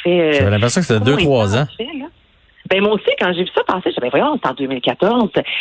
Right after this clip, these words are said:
Speaker 1: Et, euh, on va parler justement dans quelques instants d'un documentaire qui viendra, euh, sous peu sur un peu la vie de Robin Williams. Donc, depuis,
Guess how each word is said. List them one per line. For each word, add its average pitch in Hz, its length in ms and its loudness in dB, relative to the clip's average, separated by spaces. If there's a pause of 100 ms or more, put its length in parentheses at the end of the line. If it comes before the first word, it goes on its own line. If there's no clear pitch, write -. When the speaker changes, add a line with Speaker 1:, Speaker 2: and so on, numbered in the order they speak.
(140)
Speaker 1:
Et, 220 320 2
euh, 160 200 2
on 156 60 -4
va 147 120 -2
parler 156 240 -4
justement 190 300 -2
dans 202 100 -2
quelques 143 280 -2
instants 143 340 -2
d'un 147 240 0
documentaire 147 640 -2 (100)
qui - 160 -6
viendra, 139 320 2
euh, 139 80 0 (160)
sous - 80 -18
peu 196 220 -2
sur 151 280 0
un 131 60 0
peu 180 100 -8
la 147 140 0
vie 156 100 -6
de 160 100 2
Robin 135 280 0
Williams. 143 440 0
Donc, 151 200 -4
depuis, 254 340 0